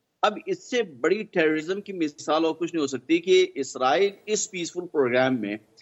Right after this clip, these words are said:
آپ دیکھیں کہ یہ صہیونی اور غاصب حکومت جو ہے، وہ جہاز کو، اپنے fighter jets کو، وہ بھی تیار، well equipped، اس کو لے کر آ رہی ہے اور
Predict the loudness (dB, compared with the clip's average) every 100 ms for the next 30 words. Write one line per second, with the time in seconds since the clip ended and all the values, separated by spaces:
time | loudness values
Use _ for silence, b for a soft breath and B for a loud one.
0 | b _ 0 0 2 0 0 -6 0 2
1 | 4 2 0 2 2 0 -4 -4 -2 -4
2 | 0 0 0 -6 -12 -12 -2 -2 -2 -2
3 | -4 -4 _ _ _ -2 4 4 4 -2
4 | -2 -2 -2 -4 -4 -2 -2 -2 -6 -4
5 | -2 2 2 2 2 2 0 -6 -8 -2
6 | 0 0 0 0 4 2 0 -6 _ -12
7 | -8 -4 -4 -4 -10 -12 -12 _ _ _
8 | -10 -4 -2 0 0 0 0 -2 -4 -6